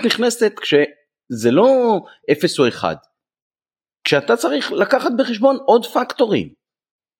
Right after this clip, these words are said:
אז אם עכשיו יש משחק שהוא פוטנציאל אליפות, ובאר שבע קיבלה עונש לא לארח אותו בטרנר, אז זה לא אומר שהיא קובעת את כל הכללים האחרים. להפך,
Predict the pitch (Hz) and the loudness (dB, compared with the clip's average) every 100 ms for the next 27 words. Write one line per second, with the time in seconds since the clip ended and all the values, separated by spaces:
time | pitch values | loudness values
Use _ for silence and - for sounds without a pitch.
0 | _ _ _ _ _ _ _ - 131 156 | _ _ _ _ _ _ _ -4 0 2
1 | 147 - 277 294 254 226 - - 220 - | 2 2 2 2 0 0 -2 0 -2 0
2 | 160 139 156 160 151 170 196 202 175 - | 0 0 -2 -2 -2 2 2 2 -2 -2
3 | - 147 92 _ _ _ _ _ 123 117 | 0 0 0 _ _ _ _ _ 0 2
4 | 123 120 220 247 196 175 202 - 190 156 | 2 2 0 0 -2 0 2 2 0 0
5 | 151 185 208 185 190 190 180 139 135 196 | 2 2 2 0 -2 -2 0 0 2 2
6 | 196 127 120 123 _ _ _ _ _ _ | 2 0 -2 -8 _ _ _ _ _ _
7 | _ _ _ - 120 123 - 131 110 139 | _ _ _ -2 -2 -6 -14 -8 0 2
8 | 226 349 349 294 214 220 214 - 165 170 | 2 2 2 0 0 -2 -2 -2 -2 0
9 | 190 185 160 - 185 185 165 156 156 160 | 0 -2 -8 -2 2 2 2 0 -2 0
10 | 156 160 151 143 151 131 101 95 _ _ | 2 2 0 -2 -4 -4 -6 -8 _ _
11 | _ 135 240 - 277 - | _ 0 0 2 -2 -2